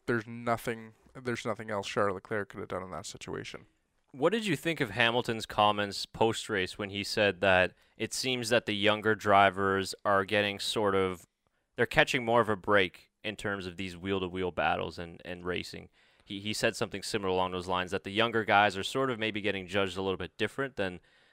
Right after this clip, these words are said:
Speaker 2: they're getting away with more than the more experienced ones, which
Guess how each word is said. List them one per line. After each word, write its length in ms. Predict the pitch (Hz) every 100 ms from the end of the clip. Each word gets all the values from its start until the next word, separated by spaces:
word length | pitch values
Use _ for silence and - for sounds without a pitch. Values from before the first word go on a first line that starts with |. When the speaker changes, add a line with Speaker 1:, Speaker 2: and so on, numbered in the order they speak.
| -
Speaker 2:
they're 120 | 120
getting 240 | 120 131 117
away 260 | 107 110
with 220 | 104 98
more 280 | 101 98 92
than 120 | 90 90
the 60 |
more 180 | 90 92
experienced 520 | 90 - 104 92 87
ones, 180 | - 92
which 220 | 98 117